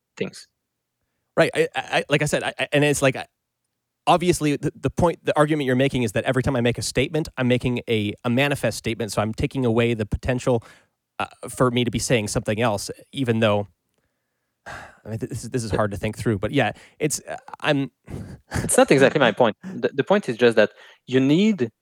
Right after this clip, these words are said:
Speaker 1: some abstract objects that actually exist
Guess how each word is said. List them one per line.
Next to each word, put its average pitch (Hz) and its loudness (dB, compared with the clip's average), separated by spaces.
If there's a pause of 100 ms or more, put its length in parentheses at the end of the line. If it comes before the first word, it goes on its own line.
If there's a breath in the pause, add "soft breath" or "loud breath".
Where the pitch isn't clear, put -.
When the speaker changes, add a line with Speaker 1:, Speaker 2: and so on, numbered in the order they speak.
Speaker 1:
some 160 2 (1300)
abstract 123 2
objects 110 2
that 117 4
actually 135 0
exist 117 0